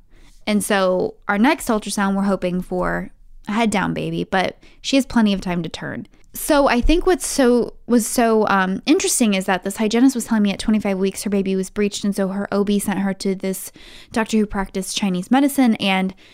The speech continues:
the doctor sent her home with these cigarette things that go between the toes. Her husband lit them.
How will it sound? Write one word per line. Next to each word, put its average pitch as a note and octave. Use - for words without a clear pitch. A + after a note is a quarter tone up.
the G#3+
doctor A3
sent G3+
her B3
home B3
with C4
these -
cigarette F#3
things G3
that F#3
go E3
between B3+
the C#4
toes. F#3+
Her A3
husband A3
lit F#3+
them. F3+